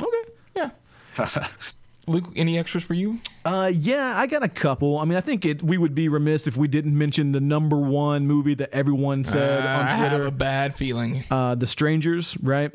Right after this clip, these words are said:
Speaker 2: Yeah.
Speaker 1: So,
Speaker 3: Okay.
Speaker 1: look, I don't think The Strangers is a bad movie. Um,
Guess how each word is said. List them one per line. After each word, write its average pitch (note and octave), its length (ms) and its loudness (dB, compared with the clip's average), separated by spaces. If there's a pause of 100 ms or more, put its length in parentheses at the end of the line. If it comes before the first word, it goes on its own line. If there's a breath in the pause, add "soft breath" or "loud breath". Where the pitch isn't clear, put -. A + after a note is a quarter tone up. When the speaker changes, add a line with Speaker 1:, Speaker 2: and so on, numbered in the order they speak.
Speaker 2:
Yeah. G#2 220 -2 (140)
Speaker 1:
So, F3+ 420 0
Speaker 3:
Okay. F3+ 300 -2
Speaker 1:
look, C4 360 0
I A#3 100 2
don't C#4 200 -2
think F3 180 0
The D3 80 0
Strangers B2 420 0
is A#2 100 0
a A2 40 -2
bad F2+ 280 -2
movie. B1 420 -10 (360 loud breath)
Um, A#2+ 460 -2